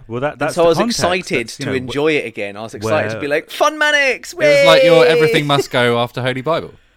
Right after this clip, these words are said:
Speaker 2: Yeah.
Speaker 1: Yeah, it's
Speaker 2: Two point oh.
Speaker 1: where, where things land in their discography is definitely part of the context.
Speaker 3: Yeah.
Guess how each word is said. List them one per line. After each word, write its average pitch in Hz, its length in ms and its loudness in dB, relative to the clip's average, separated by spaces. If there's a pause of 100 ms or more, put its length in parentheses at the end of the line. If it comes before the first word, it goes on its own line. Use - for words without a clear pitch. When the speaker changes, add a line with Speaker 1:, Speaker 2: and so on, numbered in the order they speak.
(560)
Speaker 2:
Yeah. - 260 -14 (160)
Speaker 1:
Yeah, 311 200 -4
it's 98 160 -14
Speaker 2:
Two - 140 -4
point 453 180 0
oh. - 20 0
Speaker 1:
where, 131 260 -2
where 123 540 -6
things 110 460 -10
land 95 420 -12
in 82 140 -16
their 82 120 -16
discography 80 540 -18
is 76 80 -20
definitely - 380 -20
part 78 240 -18
of 76 60 -20
the - 60 -20
context. - 520 -20 (360)
Speaker 3:
Yeah. 98 140 -12